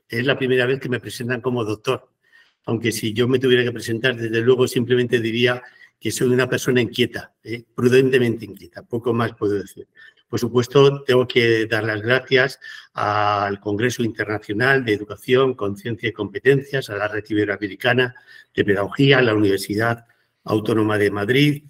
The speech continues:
a la Facultad de Formación de Profesorado y Educación, al profesor Agustín de Larrán, que pensó en mí para poder compartir con vosotros un pequeño espacio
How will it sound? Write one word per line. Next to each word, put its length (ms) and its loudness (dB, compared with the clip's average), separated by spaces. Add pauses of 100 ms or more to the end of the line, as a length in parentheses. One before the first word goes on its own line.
a 100 -4
la 80 -2
Facultad 360 0
de 100 2
Formación 380 -4
de 100 -4
Profesorado 540 -4
y 120 0
Educación, 440 0 (480)
al 160 2
profesor 340 4
Agustín 340 2
de 80 6
Larrán, 380 2
que 140 0
pensó 360 -2
en 180 2
mí 200 4
para 280 -2
poder 240 -6
compartir 460 -4
con 200 -4
vosotros 600 -4 (420)
un 480 0
pequeño 360 2
espacio 800 0